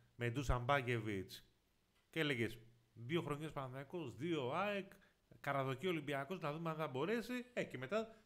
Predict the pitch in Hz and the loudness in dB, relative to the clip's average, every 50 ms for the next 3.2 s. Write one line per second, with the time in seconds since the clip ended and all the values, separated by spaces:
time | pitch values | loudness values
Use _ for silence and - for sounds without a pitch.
0 | _ - - - 160 147 127 - 139 120 110 110 - 139 127 117 123 107 110 110 | _ -12 0 4 4 4 4 4 2 2 2 0 0 -2 0 2 2 0 2 -2
1 | 110 107 104 104 104 101 98 - 123 120 107 90 95 98 196 214 233 240 226 - | -2 -4 -4 0 0 0 0 0 -2 -4 -2 -6 -6 -4 -2 -2 -2 -2 -6 -12
2 | - _ _ _ _ _ _ _ _ _ _ _ _ _ _ _ _ _ _ _ | -20 _ _ _ _ _ _ _ _ _ _ _ _ _ _ _ _ _ _ _
3 | - 214 220 233 | -4 -2 -2 -2